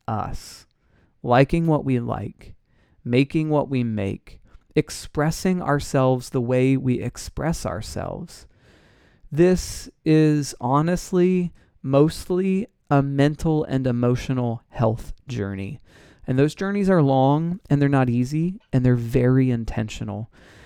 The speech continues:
And so I would encourage you to begin asking, "Who am I? What is my authentic self? What are the things that I care about? What does my voice sound like? What are the things that truly and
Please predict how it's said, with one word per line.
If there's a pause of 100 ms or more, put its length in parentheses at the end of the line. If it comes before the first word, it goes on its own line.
(120)
And
so
I
would
encourage
you
to
begin (380)
asking, (260)
"Who
am
I? (280)
What
is
my
authentic
self? (400)
What
are
the
things
that
I
care
about? (200)
What
does
my
voice
sound
like? (360)
What
are
the
things
that
truly
and